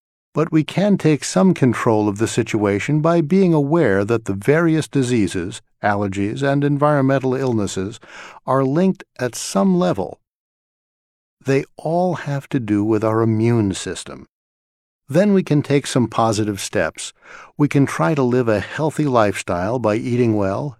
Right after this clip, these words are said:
exercising, controlling stress, and being happy.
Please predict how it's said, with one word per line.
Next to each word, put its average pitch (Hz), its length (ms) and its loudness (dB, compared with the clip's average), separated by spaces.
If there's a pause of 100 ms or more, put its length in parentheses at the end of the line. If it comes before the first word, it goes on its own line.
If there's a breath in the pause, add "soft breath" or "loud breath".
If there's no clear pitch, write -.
exercising, 110 920 -2 (340)
controlling 175 640 4
stress, 113 600 0
and 120 260 -2
being 110 280 0
happy. 95 480 -4